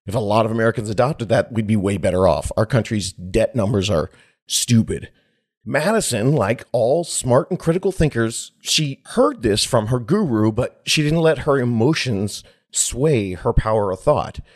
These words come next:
She loved Dave and she loved what he helped her do, but she looked at the numbers and she started to question things, and so we discussed it. So I, of course, copy and pasted my thoughts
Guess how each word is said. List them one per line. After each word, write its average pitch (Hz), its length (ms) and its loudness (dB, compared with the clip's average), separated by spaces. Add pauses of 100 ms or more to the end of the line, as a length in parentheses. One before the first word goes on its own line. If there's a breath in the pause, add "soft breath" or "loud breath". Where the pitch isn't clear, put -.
(120 soft breath)
She - 180 -4
loved 120 360 0
Dave 92 340 0
and 107 240 2
she - 120 -2
loved 101 400 2
what 95 100 -4
he 92 80 -4
helped 110 200 0
her 104 80 -4
do, 139 300 -2
but - 340 -4
she - 240 0
looked 123 400 -2
at - 80 -2
the 123 80 -2
numbers 131 420 0
and 104 100 -6
she - 80 -4
started 120 240 2
to - 100 -16
question 110 340 -2
things, 92 380 -2
and 90 120 -2
so 92 140 2
we 92 140 2
discussed 123 420 -2
it. - 160 -10 (540 soft breath)
So 123 180 -2
I, 143 180 0
of 139 160 -2
course, 123 360 0
copy 113 440 -2
and 107 80 2
pasted 92 360 -2
my 104 260 2
thoughts 80 500 -2